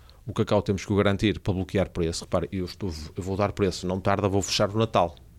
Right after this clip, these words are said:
Naquilo que é relevante, das marcas próprias, et cetera, vamos fechar o Natal, estamos a acabar de produzir a Páscoa, vamos, entretanto,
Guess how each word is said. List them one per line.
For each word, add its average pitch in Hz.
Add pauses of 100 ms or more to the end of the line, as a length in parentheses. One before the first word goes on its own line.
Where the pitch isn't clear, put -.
(280)
Naquilo 123
que -
é 127
relevante, 101
das 85
marcas 92
próprias, 98
et -
cetera, 98 (320)
vamos 101
fechar 107
o -
Natal, 101
estamos 87
a 92
acabar 98
de -
produzir 113
a -
Páscoa, - (400)
vamos, 107
entretanto, 104